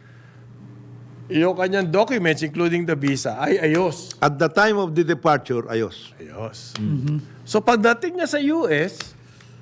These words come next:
Speaker 1: kinancel yung kanyang visa.
Speaker 3: Okay.
Speaker 1: Ng, ano,
Speaker 2: Kaya
Speaker 1: ng,
Speaker 2: na-detain
Speaker 1: ah,
Speaker 2: siya sa airport.
Speaker 1: immigration.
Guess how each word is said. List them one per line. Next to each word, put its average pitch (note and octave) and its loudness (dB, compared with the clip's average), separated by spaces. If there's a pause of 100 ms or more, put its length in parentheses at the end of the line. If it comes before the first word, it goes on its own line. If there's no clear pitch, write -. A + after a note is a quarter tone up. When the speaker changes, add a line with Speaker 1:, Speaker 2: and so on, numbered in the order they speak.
(920)
Speaker 1:
kinancel F#3 0
yung E3+ -2
kanyang C#3+ 0
visa. A2 -6
Speaker 3:
Okay. B2 -4
Speaker 1:
Ng, G#2+ -2 (280)
ano, F#2+ -6 (300)
Speaker 2:
Kaya C3 2
Speaker 1:
ng, D3 0
Speaker 2:
na-detain C#3 2
Speaker 1:
ah, A#2 -8
Speaker 2:
siya D3+ -2
sa E3 -2
airport. B2 -2
Speaker 1:
immigration. A2 -10